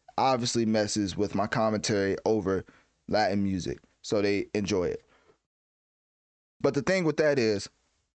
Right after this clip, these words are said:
I don't speak the language. So even though there's a language barrier to some extent, obviously people enjoy it to the point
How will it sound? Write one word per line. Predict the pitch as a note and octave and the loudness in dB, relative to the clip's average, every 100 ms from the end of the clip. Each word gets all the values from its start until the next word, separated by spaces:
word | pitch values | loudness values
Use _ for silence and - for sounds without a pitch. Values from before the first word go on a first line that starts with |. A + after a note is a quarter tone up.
| - | -4
I | C#3+ D#3 | 0 2
don't | C#3 | 0
speak | - C3+ A#2+ - - _ - _ _ _ _ | 0 0 0 -4 -18 _ -20 _ _ _ _
the | B2 | 0
language. | A#2+ A#2+ G#2+ D#2+ - - | 2 2 0 -2 -4 -8
So | - D3 B2+ A2+ A#2 _ _ _ _ _ _ _ _ _ _ _ - | -2 2 2 0 -4 _ _ _ _ _ _ _ _ _ _ _ -2
even | G#3 G3+ | 0 2
though | F3+ E3+ | 2 2
there's | D3 | 0
a | C#3 | 0
language | D3 C#3+ C#3 A#2 | 0 2 0 0
barrier | G2+ C3 B2+ B2 A2+ | 0 2 2 2 0
to | A#2 | -2
some | - C3 B2 | 0 0 0
extent, | A2+ - C3 A#2+ - - | 0 -2 0 0 -2 0
obviously | D3+ C#3+ C#3+ C3+ C3 B2 B2 _ _ | 2 2 -2 0 0 0 -4 _ _
people | - D#3 D3+ C3+ F#2+ | -2 -2 0 0 0
enjoy | B2 G#2+ B2+ B2+ | 0 0 2 2
it | B2 | 0
to | D3+ | -2
the | A#2 | -2
point | - C3+ A#2+ G#2+ | -2 0 0 -2